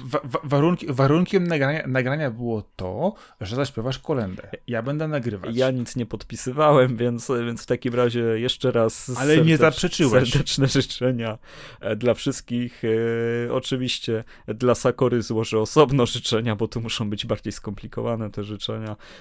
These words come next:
Speaker 2: E, kwestia jest też taka, że no, no postaramy się, żeby strona też szła do przodu od przyszłego roku też lepiej, bo zawsze to jest taka graniczna data.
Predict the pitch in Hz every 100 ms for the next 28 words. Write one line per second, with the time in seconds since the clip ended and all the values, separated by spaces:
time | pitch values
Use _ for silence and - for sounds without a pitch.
0 | - _ - 107 110 110 110 113 117 117
1 | 117 117 120 - 151 - 127 120 127 -
2 | 127 120 120 113 113 107 107 107 104 104
3 | 117 113 - - - 117 113 113 117 104
4 | 110 - 113 117 113 - 110 107 101 -
5 | - 92 90 90 92 - - 92 87 -
6 | - 92 98 92 - - 101 - 101 98
7 | 95 - 90 98 - 101 98 98 92 92
8 | 98 92 98 - 90 98 95 92 95 95
9 | 104 - - 101 113 113 107